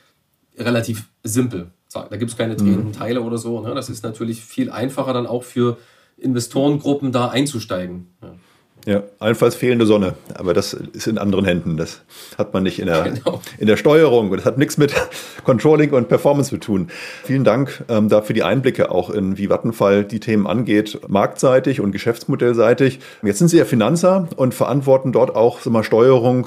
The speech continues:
Speaker 2: und, und Controlling. Ähm, und, ähm, wir haben so ein bisschen über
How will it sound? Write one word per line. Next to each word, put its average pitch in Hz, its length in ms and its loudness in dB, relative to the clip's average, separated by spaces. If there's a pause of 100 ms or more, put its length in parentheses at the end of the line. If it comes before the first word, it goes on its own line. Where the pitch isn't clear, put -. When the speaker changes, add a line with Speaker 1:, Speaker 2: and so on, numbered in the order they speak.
(120)
Speaker 2:
und, 107 160 -2
und 113 180 -6
Controlling. 101 680 0 (300)
Ähm, 92 360 -2
und, 101 240 -4
ähm, 95 260 -4
wir 95 100 -4
haben 113 120 -2
so 113 40 0
ein 107 40 -4
bisschen 131 240 -4
über 104 160 4